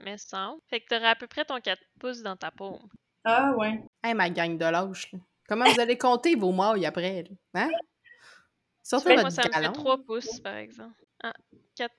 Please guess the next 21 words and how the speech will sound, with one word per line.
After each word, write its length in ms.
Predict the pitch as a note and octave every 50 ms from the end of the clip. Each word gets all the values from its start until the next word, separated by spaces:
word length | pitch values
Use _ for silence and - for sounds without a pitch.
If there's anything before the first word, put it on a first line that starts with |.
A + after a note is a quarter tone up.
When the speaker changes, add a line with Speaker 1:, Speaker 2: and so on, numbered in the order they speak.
| _
Speaker 1:
pouces 220 | - B3 B3+ - A#3
en 100 | A3 G#3+
diagonale. 600 | G#3 G#3+ G3 F#3+ F#3+ - G#3 G#3 G3+ G#3+ G#3+ G#3+ - _ _ _ _ _ - -
<laughs> 560 | - - - - - - - C#4+ - - _ -
Speaker 2:
Quatre 200 | A#3+ A3+ - _ _ -
pouces 200 | A#3 A3+ - -
en 40 | A#3
Speaker 3:
Quatre 280 | A3+ A3 C4 A#3+ A3
pouces 220 | - A#3 B3 - -
en 80 | A3
diagonale. 520 | - F#3 G3+ F#3 F3 F3 E3+ E3+ F3 F3 - - - - - - - - -
Ah, 180 | - B3+ D4+ D#4
ok, 260 | - - G4+ G4 F4+ C#4
vas-y, 200 | D4 D#4 D4 D4+
compte 220 | - F#4 E4+ D#4+ E4
tes 140 | E4+ E4+
mailles. 380 | D#4+ E4 E4+ E4 D#4 C4+ A3+ - - - - _ _ _ _ _
Speaker 1:
<laughs> 80 | - F4 D4+ - - _ _ _ - - - - - - - - - _ _ _ - - - - - _ _ _ _ _ - - - _ - - - - - _ _ _ - - - - E5+ E5+ F5 - - _ _ _ - F5+ F#5+ F#5 E5+ D#5 - - - -
Tu 80 | D#5 C#4+
le 100 | C#4+ C#4
mécroches. 640 | C4 C4+ - - - B3 B3 C#4+ - - - -